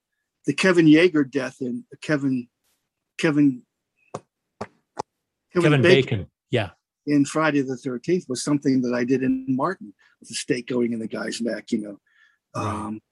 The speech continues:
Speaker 1: so that was a, a piece I already, I don't think we even cast Kevin Bacon. I used the same piece from Martin for the
Speaker 2: <laughs>
Speaker 1: arrow coming up. But I was repeating myself constantly. Every one, excuse me, every one of those movies had a cut throat. So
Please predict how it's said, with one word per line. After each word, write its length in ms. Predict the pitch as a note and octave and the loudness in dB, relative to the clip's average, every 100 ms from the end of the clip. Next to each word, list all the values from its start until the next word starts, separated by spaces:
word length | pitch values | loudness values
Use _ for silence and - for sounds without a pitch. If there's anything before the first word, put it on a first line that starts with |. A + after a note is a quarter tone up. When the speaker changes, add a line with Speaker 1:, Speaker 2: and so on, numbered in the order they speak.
| _ _ _ - | _ _ _ -4
Speaker 1:
so 180 | - C#3 | 2 4
that 200 | D#3 E3+ | 4 4
was 220 | D3+ C3+ | 4 4
a, 260 | C3+ - C3 B2+ C3 | -2 -4 -10 -12 -12
a 40 | A#2+ | -6
piece 260 | - D#3+ D3 | 0 2 2
I 140 | C3+ | 2
already, 280 | C#3 C#3 C3+ | 4 4 4
I 80 | E3+ | 4
don't 120 | F#3+ | 4
think 160 | F3 | 6
we 80 | D3+ | 6
even 180 | C3+ C3+ | 6 4
cast 360 | - D#3+ E3+ - | 0 -2 -2 -4
Kevin 260 | A#2+ A#2 | -4 -6
Bacon. 400 | G#2+ G#2 - G#2+ _ _ _ A#2 | -10 -10 -8 -10 _ _ _ -2
I 60 | |
used 180 | B2+ A#2+ | 0 0
the 80 | A#2+ | 0
same 260 | C#3+ C3 | 2 2
piece 300 | B2 C#3 C#3 | 4 4 4
from 200 | - A2 | 2 -4
Martin 360 | A2+ C3 A#2 G#2 _ _ _ - | -2 -2 -6 -14 _ _ _ -2
for 120 | B2+ | 0
the 160 | A2+ | 0
Speaker 2:
<laughs> 120 | G#2+ C3 | -4 -4
Speaker 1:
arrow 100 | A#2+ | -4
coming 400 | C3+ A#2+ A#2+ A#2 | 0 0 0 -4
up. 80 | - _ _ - _ _ - | -8 _ _ -20 _ _ 0
But 140 | C#3+ | 2
I 60 | C#3+ | 4
was 140 | C#3+ | 6
repeating 400 | D#3 - B3 A3 | 6 8 6 6
myself 420 | F#3 F3 F3+ E3+ | 4 2 0 -2
constantly. 520 | - G3+ G#3+ G#3+ D3 C#3+ - | -4 -2 -2 0 -2 -2 0
Every 200 | G#3+ A#3 | 4 4
one, 400 | F3+ G#3+ G#3 - _ _ _ _ - | 2 -6 -6 -12 _ _ _ _ -20
excuse 320 | - E3 D3 | -8 -6 -4
me, 160 | A#2 - _ _ _ - | -6 -8 _ _ _ -4
every 140 | G3 | -2
one 120 | E3+ | 0
of 60 | F3+ | 0
those 200 | C#3+ C3 | -2 -2
movies 300 | B2+ C3 A#2+ | -2 -2 -4
had 120 | B2+ | -6
a 60 | A#2 | -6
cut 240 | - - | -8 -8
throat. 360 | - B2+ C#3 - | -8 -4 -4 -4
So 340 | - A2+ A2+ | -6 -6 -8